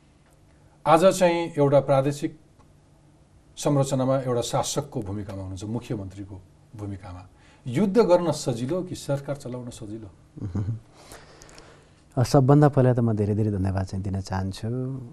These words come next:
Speaker 2: र अहिले एउटा महत्त्वपूर्ण एउटा समय, अहिलेको सन्दर्भमा छलफलका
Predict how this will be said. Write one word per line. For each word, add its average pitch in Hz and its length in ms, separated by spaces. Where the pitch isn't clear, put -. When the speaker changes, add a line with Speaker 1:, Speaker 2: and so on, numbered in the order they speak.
Speaker 2:
र 110 140
अहिले 101 760
एउटा 104 180
महत्त्वपूर्ण 110 720
एउटा 98 800
समय, 104 640
अहिलेको 104 320
सन्दर्भमा 104 800
छलफलका 98 680